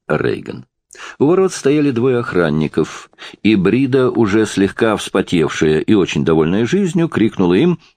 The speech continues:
«Он опять забыл меня пригласить!»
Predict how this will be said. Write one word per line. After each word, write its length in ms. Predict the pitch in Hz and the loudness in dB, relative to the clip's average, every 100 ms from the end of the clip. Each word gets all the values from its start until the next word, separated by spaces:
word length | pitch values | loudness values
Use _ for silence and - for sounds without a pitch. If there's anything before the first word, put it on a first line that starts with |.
| _ _ _ _ _ _ _ _ _ | _ _ _ _ _ _ _ _ _
«Он 220 | 101 127 | 0 0
опять 520 | 131 147 156 151 - - | 0 0 -2 -2 -6 -4
забыл 460 | 107 127 131 156 | 0 0 2 2
меня 300 | 151 143 151 | 2 0 -2
пригласить!» 640 | 151 139 104 101 135 - | -2 -2 0 -2 -4 -8